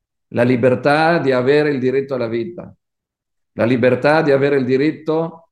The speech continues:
di sposarsi con chi vogliamo e di poter essere tranquilli e sereni. Questo è un mondo sano se c'è Torah. E quindi Avram Avinu tutto questo lo poteva già mettere in pratica ancora prima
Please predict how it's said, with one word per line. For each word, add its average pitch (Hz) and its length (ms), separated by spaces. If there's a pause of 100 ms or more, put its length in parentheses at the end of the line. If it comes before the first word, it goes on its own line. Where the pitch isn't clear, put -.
(100)
di 123 200
sposarsi 139 600
con 127 180
chi 113 100
vogliamo 123 600
e 143 200
di 143 260
poter 156 420
essere 156 440
tranquilli 135 460
e 131 60
sereni. 101 520 (560)
Questo 175 400
è 139 240
un 131 160
mondo 127 360
sano 123 580
se 104 320
c'è 87 240
Torah. - 280 (1200)
E 104 100
quindi 165 340
Avram 139 320
Avinu 147 320
tutto 123 280
questo 104 680 (340)
lo 175 180
poteva 180 380
già 165 160
mettere 170 340
in 156 100
pratica 156 520
ancora 147 420
prima 147 540